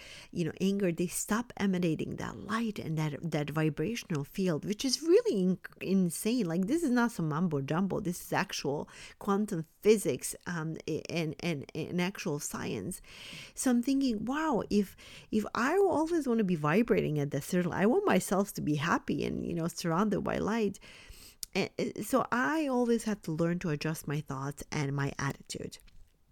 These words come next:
So then I started thinking about the past and things that I wanted that did not work out as planned. And every single one of those things, right, turned out to be such a blessing.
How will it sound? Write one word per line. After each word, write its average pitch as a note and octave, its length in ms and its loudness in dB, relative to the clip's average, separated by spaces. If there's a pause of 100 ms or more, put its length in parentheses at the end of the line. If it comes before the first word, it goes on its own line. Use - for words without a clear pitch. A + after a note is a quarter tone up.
(500)
So A3+ 220 0
then B3 180 0
I E4 120 0
started B3 320 0
thinking A#3 280 2
about D3 220 2
the D3 100 -2
past C#3+ 440 -4
and E3 180 -4
things A3 300 0
that F3+ 140 2
I E3 120 2
wanted D#3+ 480 0
that D3 140 -2
did C#3+ 180 -4
not D#3+ 240 2
work D#3 320 4
out D3 220 -4
as - 120 -6
planned. - 600 -6 (640)
And A3+ 180 2 (120)
every D4+ 480 2
single G#3+ 520 4
one F3+ 160 12
of E3+ 140 4
those D#3 320 -2 (400)
things, C#3+ 560 4
right, D#3 380 0 (380)
turned D4+ 320 -2
out D4+ 200 0
to B3 100 -2
be F#3+ 140 0
such - 360 -4
a A3 40 4
blessing. D#3 640 -2